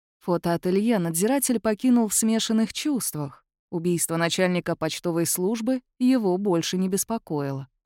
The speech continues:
В груди поселилось давно позабытое чувство, сродни тому,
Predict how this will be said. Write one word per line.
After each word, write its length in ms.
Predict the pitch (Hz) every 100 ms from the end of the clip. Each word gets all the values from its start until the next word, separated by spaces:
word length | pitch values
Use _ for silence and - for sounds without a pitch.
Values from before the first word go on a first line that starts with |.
| _ - _ -
В 60 |
груди 400 | 165 170 165 175
поселилось 800 | 175 160 - 170 175 170 165 - - _
давно 360 | 175 180 220 269
позабытое 680 | 220 202 202 240 220 196
чувство, 560 | 185 - 302 - - 160
сродни 440 | - 170 170 190
тому, 420 | 180 180 196 262